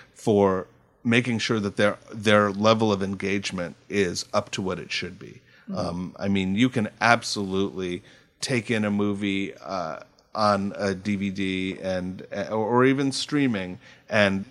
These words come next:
Speaker 1: I, I don't think you can get it as, as fully as i-, if you're in a theater because there's just not as much, uh, visual information in the image. But, but you can certainly watch it responsibly and write responsibly about it, I think. It's just harder.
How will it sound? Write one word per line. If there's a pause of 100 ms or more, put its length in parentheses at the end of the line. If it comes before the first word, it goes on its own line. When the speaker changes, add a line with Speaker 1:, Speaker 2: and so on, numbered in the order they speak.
(140)
Speaker 1:
I,
I
don't
think
you
can
get
it
as,
as (260)
fully
as
i-,
if (140)
you're
in
a
theater
because
there's
just
not
as
much,
uh,
visual
information
in
the
image.
But, (300)
but
you
can
certainly (100)
watch
it
responsibly
and
write
responsibly
about
it,
I
think.
It's
just
harder.